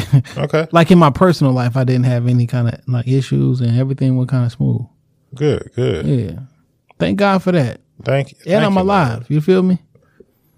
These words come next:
Speaker 2: Man, I was having a conversation last Friday and, uh, with a friend, and, um,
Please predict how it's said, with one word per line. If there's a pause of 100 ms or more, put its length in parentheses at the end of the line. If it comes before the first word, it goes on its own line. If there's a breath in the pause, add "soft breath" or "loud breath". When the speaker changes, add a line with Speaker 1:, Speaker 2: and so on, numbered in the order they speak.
(240)
Speaker 2:
Man,
I
was
having
a
conversation
last
Friday (280)
and,
uh, (180)
with
a
friend, (840)
and,
um,